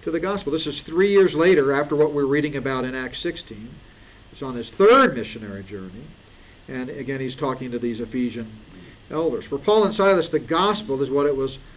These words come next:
all about. So even in the midst of persecution, Paul and Silas did not lose their focus.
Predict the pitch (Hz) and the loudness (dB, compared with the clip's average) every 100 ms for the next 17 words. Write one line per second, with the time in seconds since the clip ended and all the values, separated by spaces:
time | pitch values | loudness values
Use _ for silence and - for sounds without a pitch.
0 | - - - 147 151 147 147 160 107 - | -20 -20 -8 0 4 4 2 -2 -4 -8
1 | - 202 208 247 214 190 190 - - 175 | -6 0 2 2 4 2 2 -2 0 -2
2 | 165 156 - 185 - 135 131 156 160 156 | -2 -4 0 0 -2 -8 -2 0 0 0
3 | 147 143 135 139 120 143 160 143 143 135 | -2 -2 -2 -2 -2 0 0 0 -2 0
4 | 135 120 139 139 - - - | -2 -2 0 -2 -2 -14 -16